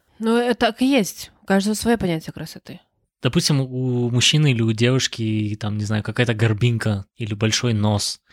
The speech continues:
Speaker 2: Это не значит, что она может быть красивой?
Speaker 1: А,
Speaker 2: Или она
Speaker 1: не,
Speaker 2: может
Speaker 1: это
Speaker 2: быть
Speaker 1: не значит, что,
Speaker 2: некрасивой?
Speaker 1: это не значит, что она входит в стандарты красоты, но это не значит, что она некрасивая.
Speaker 2: Или она полная?
Speaker 1: Тоже не значит, что она некрасивая.
Speaker 2: Полные женщины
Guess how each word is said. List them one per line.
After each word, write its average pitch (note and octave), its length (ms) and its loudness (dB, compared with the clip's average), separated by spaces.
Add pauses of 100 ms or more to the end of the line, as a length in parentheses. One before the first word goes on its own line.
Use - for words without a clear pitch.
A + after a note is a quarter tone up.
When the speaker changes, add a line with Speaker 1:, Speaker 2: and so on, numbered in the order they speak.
(160)
Speaker 2:
Это A2+ 260 -2
не A2+ 180 2
значит, B2 240 2
что - 180 0
она A#2 120 0
может A#2 220 0
быть A2 140 -6
красивой? D3+ 560 -2 (240)
Speaker 1:
А, A3+ 440 0
Speaker 2:
Или G#3 80 2
она G3+ 100 0
Speaker 1:
не, - 60 -2
Speaker 2:
может A3 140 -2
Speaker 1:
это A3+ 160 2
Speaker 2:
быть B3+ 80 0
Speaker 1:
не B3+ 60 2
значит, B3+ 320 2
что, A#3 260 0
Speaker 2:
некрасивой? B2 220 0
Speaker 1:
это A#3+ 120 0
не A#3+ 120 0
значит, A#3+ 320 0
что G#3+ 280 2
она G#3+ 520 2 (120)
входит G#3+ 640 0
в - 60 -12
стандарты G3 500 -2
красоты, F#3 540 -4
но E3 80 -2
это E3 140 -4
не F3+ 120 0
значит, G#3+ 200 2
что G#3 140 0
она F3+ 100 2
некрасивая. F3 680 -2
Speaker 2:
Или B2+ 100 2
она B2+ 220 2
полная? A2 680 -2 (400)
Speaker 1:
Тоже B3+ 240 4
не B3+ 120 4
значит, A3 180 2
что - 120 -4
она F3+ 100 0
некрасивая. E3+ 840 -8 (220)
Speaker 2:
Полные D3+ 500 4
женщины A#2 840 0